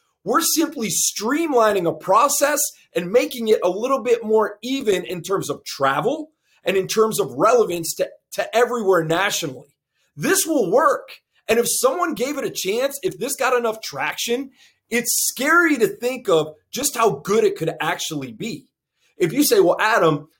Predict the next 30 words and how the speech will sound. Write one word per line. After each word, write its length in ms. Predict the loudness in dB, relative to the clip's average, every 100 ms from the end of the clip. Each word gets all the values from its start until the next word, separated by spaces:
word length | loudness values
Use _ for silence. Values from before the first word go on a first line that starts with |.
| _ _ _ -14
we 240 | -2 0
want, 260 | 2 0 0
w-, 300 | -4 -6 -4
th-, 180 | -4
leave 320 | -2 -2 0 2
that 220 | 2 2
tournament 400 | -2 -2 -4 -4
to 80 | -2
basketball," 800 | 0 0 0 -4 -2 0 0 2
I'm 160 | 0
gonna 180 | 2 -2
tell 200 | 0 0
you 100 | 0
right 240 | 2 2 2
now, 500 | 0 2 2 -2 -10 _ _ _
we 180 | 2 6
already 280 | 6 6 2
have 260 | 2 2 4
all 120 | 2
these 200 | 0 0
bowl 240 | 2 2
games 340 | 2 -4 0 2
anyway. 640 | 2 0 0 0 -2 -4 _ _ _ _
All 180 | 0 0
that 120 | 0
we're 120 | -4
doing 280 | 0 0 0
is 120 | -4
creating 520 | -6 -8 -4 -4 -4
more. 580 | -2 0 2 2 0 -6